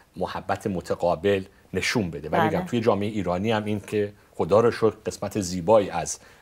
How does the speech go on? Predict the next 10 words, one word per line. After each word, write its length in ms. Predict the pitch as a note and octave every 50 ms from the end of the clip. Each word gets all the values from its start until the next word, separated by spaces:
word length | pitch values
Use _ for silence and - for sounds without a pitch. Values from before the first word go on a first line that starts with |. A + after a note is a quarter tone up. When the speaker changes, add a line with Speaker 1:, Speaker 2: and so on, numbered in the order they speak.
| _ _
Speaker 1:
جامعه 400 | - - F#2+ F2 E2+ E2+ E2+ - C#4
Speaker 2:
<laughs> 40 | E2+
Speaker 1:
ایرانی 360 | F2+ F2 E2+ E2 E2+ E2+ E2
ما 160 | E2+ G2 G#2
هستش. 300 | - - A2+ G2+ - F3+
Speaker 2:
دقیقاً. 220 | E3 D#3 D3+ D3+
Speaker 1:
این 160 | D3+ D#3 F3+ G3+
Speaker 2:
ژاپنی‌ها 560 | G3 G3 F#3+ - A3+ G#3 G3 F#3+ G3+ B3 D#4+
یه، 300 | F4+ C4 G#3+ F#3 F3 D3 C#2+
اه، 340 | - D#3+ D#3+ D#3 D#3 D#3